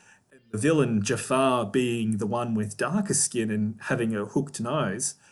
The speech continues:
And my friend said to me, you know, "He's the, he's made to look like a, um, a cliched Arab." And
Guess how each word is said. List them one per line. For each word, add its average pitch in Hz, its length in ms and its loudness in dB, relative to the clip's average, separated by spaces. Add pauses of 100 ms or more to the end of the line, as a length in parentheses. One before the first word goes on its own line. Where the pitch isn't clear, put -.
(320)
And 131 140 4
my 131 120 4
friend 156 340 4
said 131 200 4
to 127 60 -2
me, 120 120 -2
you 123 60 -2
know, 113 100 0
"He's 120 220 -2
the, 120 180 -2
he's 127 260 0
made 127 280 0
to 117 100 -2
look 120 260 -2
like 107 280 -2
a, 107 320 -2
um, 104 320 -2
a 101 60 -8
cliched 104 680 -2
Arab." 147 240 -4 (720)
And 123 440 2